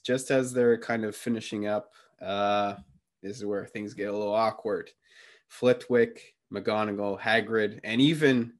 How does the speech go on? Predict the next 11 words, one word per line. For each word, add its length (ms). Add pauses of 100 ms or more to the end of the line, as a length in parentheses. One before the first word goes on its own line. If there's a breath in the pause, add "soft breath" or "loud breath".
(200)
Cornelius 640
Fudge, 560
the 60
Minister 520
of 140
Magic, 480
walk 300
in. 300 (640 loud breath)
Ron 180
and 100
Hermione, 640